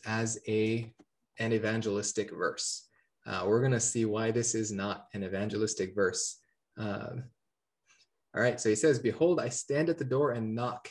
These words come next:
If anyone hears my voice and opens to the door, I will come in to him and will dine with him and he with me." Does anyone see anywhere in the context here where coming into someone's heart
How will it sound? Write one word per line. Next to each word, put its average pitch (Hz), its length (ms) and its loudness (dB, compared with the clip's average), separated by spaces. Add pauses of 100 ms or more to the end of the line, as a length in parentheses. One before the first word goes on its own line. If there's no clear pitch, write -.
(140)
If - 160 -20
anyone 131 380 2
hears 113 380 0
my 131 140 0
voice 113 400 0
and 101 120 -4
opens 113 400 -2
to 110 100 -2
the 104 80 2
door, 127 420 4 (540)
I 113 120 2
will 127 140 2
come 131 240 -2
in 113 220 2
to 117 100 -4
him 113 500 -2 (180)
and 113 140 -2
will 113 200 4
dine 110 360 0
with 107 180 -2
him 101 420 -4 (260)
and 101 160 -4
he 110 260 0
with 104 280 0
me." 92 260 -6 (800)
Does 113 100 -2
anyone 143 360 4
see 135 260 0
anywhere 135 320 2
in 135 100 0
the 135 60 -4
context 127 640 -4
here 104 240 2
where 107 480 0 (260)
coming 127 280 2
into 117 220 0
someone's 110 460 -2
heart - 400 -4